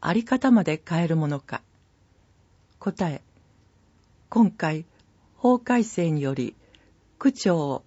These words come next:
特別職にすることは違法になるという見解に基づき、条例改正を行うもの。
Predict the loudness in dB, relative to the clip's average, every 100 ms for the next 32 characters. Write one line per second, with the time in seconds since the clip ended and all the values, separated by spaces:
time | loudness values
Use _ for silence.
0 | _ _ -2 0 2 0 0 -2 0 0
1 | 0 -2 -6 -4 -6 -4 -2 -4 -6 -4
2 | 0 2 4 4 2 -2 -6 _ _ _
3 | _ _ _ 2 4 6 4 2 2 4
4 | 2 0 0 -2 -2 -4 -4 -6 -8 -10
5 | _ _ _ _ 4 6 6 6 4 0
6 | 0 0 0 0 -2 -2 -2 -2 -2 -2
7 | -4